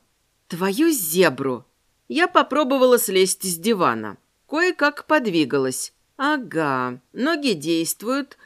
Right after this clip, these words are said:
руки тоже, да и вообще сил прибавилось. "Ты поедешь его встречать",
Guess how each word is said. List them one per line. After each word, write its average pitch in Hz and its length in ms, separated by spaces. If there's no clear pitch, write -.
руки 311 400
тоже, 123 680
да 254 140
и 339 120
вообще 254 520
сил 240 280
прибавилось. 165 920
"Ты 175 180
поедешь 175 680
его 175 260
встречать", 175 880